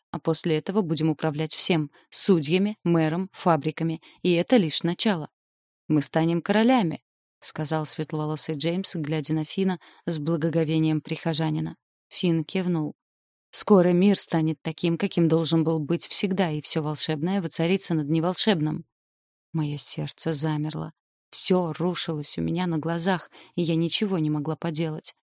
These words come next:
Я чувствовала себя такой же беспомощной, как трупы на полу. Я не хотела никем править. Я не хочу в этом участвовать.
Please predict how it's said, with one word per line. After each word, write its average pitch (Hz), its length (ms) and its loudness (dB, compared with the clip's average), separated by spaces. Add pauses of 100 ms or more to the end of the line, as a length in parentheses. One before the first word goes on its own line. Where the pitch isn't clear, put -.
(220)
Я 165 140 -2
чувствовала 160 640 -6
себя 156 260 -6
такой 185 400 -4
же 190 120 2
беспомощной, 190 840 -2
как - 260 -10
трупы 160 380 -2
на 151 120 0
полу. 156 320 -8 (760)
Я 156 200 -2
не 156 120 0
хотела 190 440 0
никем 160 360 -2
править. 170 480 -4 (220)
Я 170 180 0
не 165 100 2
хочу 196 320 0
в 190 80 2
этом 160 240 0
участвовать. 156 720 -2